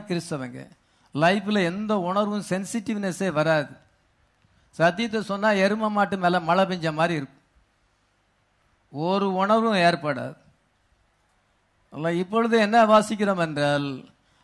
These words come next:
அங்கே ஏசா வனசஞ்சாரியா இருக்கிறான், வேட்டையாடியதை புசி-,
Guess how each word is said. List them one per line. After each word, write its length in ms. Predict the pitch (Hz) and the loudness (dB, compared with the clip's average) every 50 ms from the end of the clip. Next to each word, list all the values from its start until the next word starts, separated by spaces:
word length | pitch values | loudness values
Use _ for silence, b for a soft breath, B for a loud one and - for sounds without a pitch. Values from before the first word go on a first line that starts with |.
| _ - | _ -2
அங்கே 260 | 156 175 175 170 170 165 160 160 156 151 160 | -2 0 0 2 2 2 2 2 0 2 4
ஏசா 300 | 185 214 220 - - 226 226 208 | 4 4 4 4 6 6 6 6
வனசஞ்சாரியா 760 | 190 185 202 220 196 - 214 214 208 202 208 196 190 190 185 170 | 6 2 0 0 -2 -2 -4 -2 2 4 4 4 6 4 4 4
இருக்கிறான், 480 | 165 160 165 165 160 165 175 190 202 196 | 2 0 -2 -2 0 2 2 2 2 2
வேட்டையாடியதை 840 | 170 180 202 196 202 196 196 190 180 180 170 175 175 170 165 170 160 | 2 2 2 2 2 2 2 4 4 4 4 2 0 0 0 -2 -4
புசி-, 340 | - - 170 165 - 214 226 | -4 -8 -10 -10 -10 -12 -14